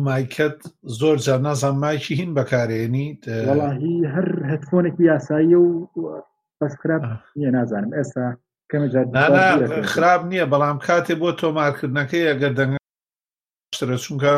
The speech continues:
Speaker 1: تەقەتەخەی دەرەچێتەوە بۆ، بۆ ئەوانەی کە یانەوێ حەز گویان لە دەنگی جەنابت بێ ئۆخرات. بەڵام هەوڵە دەنگ لە ئەڵقەکانی داهاتووە هینێکت بۆ پەیاکەین. مایکێکت بۆ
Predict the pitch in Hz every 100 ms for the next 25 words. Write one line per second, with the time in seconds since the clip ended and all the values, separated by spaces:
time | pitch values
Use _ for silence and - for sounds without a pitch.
0 | 139 - _ _ _ _ _ 127 - 139
1 | 139 120 - 160 151 160 156 165 156 165
2 | 143 151 170 170 - _ 127 127 165 156
3 | 151 156 170 139 147 143 147 160 139 170
4 | 151 - 147 131 131 131 170 170 160 147
5 | 143 165 151 127 143 165 156 120 110 120
6 | 110 117 113 135 147 165 165 156 151 185
7 | 185 170 190 180 165 160 165 - _ _
8 | _ _ _ _ _ 135 131 135 170 165
9 | 170 156 147 147 139 170 165 175 165 120
10 | 120 120 117 117 110 110 - 104 90 _
11 | _ _ _ _ _ _ - 147 156 131
12 | 147 143 135